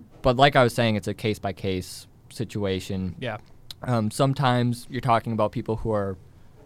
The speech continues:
Speaker 1: coming to you hostile,
Speaker 2: Mm-hmm.
Speaker 1: and you need to know how to handle that
Speaker 2: Yeah.
Speaker 1: and be firm in your beliefs as well,
Speaker 2: Yeah.
Speaker 1: uncompromising.
Speaker 2: Yeah, 'cause when we talk about confrontation, it's not just about, we're not saying don't be confrontational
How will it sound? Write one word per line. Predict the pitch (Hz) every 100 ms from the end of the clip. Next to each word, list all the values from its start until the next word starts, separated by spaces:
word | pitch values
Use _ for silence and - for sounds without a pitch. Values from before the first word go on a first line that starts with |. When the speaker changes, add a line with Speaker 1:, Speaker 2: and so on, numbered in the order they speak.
| -
Speaker 1:
coming | - 185 139
to | 123
you | 107 101
hostile, | 95 98 90 - - 104 - -
Speaker 2:
Mm-hmm. | 139 127 117
Speaker 1:
and | 110 113 117
you |
need | 113 107
to |
know | 110 104
how | 107 101
to | 95
handle | 101 101 98
that | 95 95 95
Speaker 2:
Yeah. | 135 131
Speaker 1:
and |
be | 95 92 92 - - - -
firm | 131 120
in | 110
your | 107
beliefs | 101 104 104 -
as | 110
well, | 113 139 - -
Speaker 2:
Yeah. | 139 113
Speaker 1:
uncompromising. | 117 120 139 139 131 95 - - -
Speaker 2:
Yeah, | 180 165
'cause | 165 160
when |
we | 165
talk | 170 190
about | 151
confrontation, | 127 170 165 135 - 147 165 160 123
it's | 120
not | 156 151 123
just | 139 -
about, | 131 139 131 - - - -
we're | 170
not | 196 214
saying | 196 185 156
don't | 135 151 147
be | 147
confrontational | 147 151 127 120 143 147 139 123 113 113